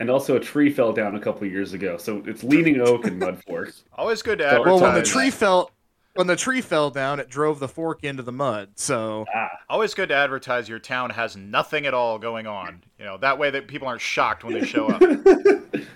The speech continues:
Speaker 1: Yeah, you gotta, you gotta settle expectations there.
Speaker 3: This is
Speaker 1: Um,
Speaker 3: Mud Fork. You can take either fork. It don't matter. She's still muddy.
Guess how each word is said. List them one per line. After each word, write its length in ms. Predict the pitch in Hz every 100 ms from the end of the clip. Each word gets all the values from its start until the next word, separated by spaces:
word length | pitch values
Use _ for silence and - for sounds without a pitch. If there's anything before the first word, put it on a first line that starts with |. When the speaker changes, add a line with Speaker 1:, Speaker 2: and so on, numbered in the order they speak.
| -
Speaker 1:
Yeah, 220 | - 139
you 160 | 117 139
gotta, 260 | 156 139
you 140 | - 135
gotta 140 | 139
settle 340 | 135 143 127 120
expectations 640 | 117 110 - - - 90
there. 240 | 87 - - _ _ _ _ _ _ _ - _ _ -
Speaker 3:
This 200 | 127 123
is 120 | 123
Speaker 1:
Um, 80 | 117
Speaker 3:
Mud 200 | 175 160
Fork. 460 | - 139 147 180 - - -
You 80 | 147
can 200 | 139 139
take 280 | 143 165 180
either 300 | 165 175 143
fork. 400 | 123 180 151 139
It 140 | 143
don't 200 | 139 156
matter. 380 | 151 151 127 127
She's 240 | 117 143 135
still 220 | - 160
muddy. 320 | 156 123 117